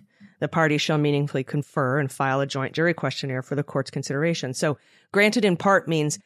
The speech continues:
yeah, you can have your jury questionnaire, and I'm gonna let you do this outside of our schedule, our court schedule thing, you know, me telling you not to ask for anything before March first. Uh, but I'm gonna go ahead and grant this.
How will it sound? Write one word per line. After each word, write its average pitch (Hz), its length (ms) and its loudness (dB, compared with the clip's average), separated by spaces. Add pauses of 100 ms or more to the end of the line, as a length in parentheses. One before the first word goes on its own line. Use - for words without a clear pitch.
(260)
yeah, 254 220 4
you 151 240 0
can 202 120 2
have 170 200 2
your 165 80 0
jury 143 240 0
questionnaire, 131 560 -2
and 139 100 0
I'm 143 120 0
gonna 156 140 2
let 147 240 0
you 151 60 2
do 143 200 0
this 139 180 -2
outside 147 480 2
of 143 100 0
our 143 100 0
schedule, 135 460 -4
our 139 120 -2
court - 280 -4
schedule 135 320 -2
thing, 131 460 -4
you 147 80 -2
know, 123 100 -2
me 143 240 -2
telling 135 300 -2
you 139 80 0
not 131 240 -2
to 139 220 -2
ask 135 240 -4
for 160 80 -2
anything 135 320 -4
before 139 260 -4
March 131 240 -4
first. 135 380 -2 (800)
Uh, 151 140 -2
but 160 140 2
I'm 170 100 4
gonna 190 120 2
go 196 80 2
ahead 190 120 4
and 160 60 0
grant 208 240 2
this. 143 220 0